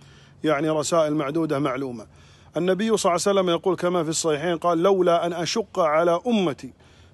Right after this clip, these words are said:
لأمرتهم بالسواك عند كل صلاة"، وفي لفظ قال: "عند كل وضوء". فهذه المواطن التي يستحب فيها المحافظة على السواك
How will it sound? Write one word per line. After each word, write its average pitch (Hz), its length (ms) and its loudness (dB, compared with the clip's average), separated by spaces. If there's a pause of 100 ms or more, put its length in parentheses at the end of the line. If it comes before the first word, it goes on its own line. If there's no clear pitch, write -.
لأمرتهم 170 720 0
بالسواك 196 800 2 (1120)
عند 190 320 0
كل 208 320 0
صلاة"، 160 260 0
وفي 156 280 0
لفظ 208 240 4
قال: 226 480 4
"عند 190 320 0
كل 226 340 -2
وضوء". 170 360 2 (440)
فهذه 220 400 4
المواطن 220 520 2
التي 202 180 -2
يستحب 202 560 0
فيها 226 340 4
المحافظة 202 600 2
على 190 160 6
السواك 208 640 4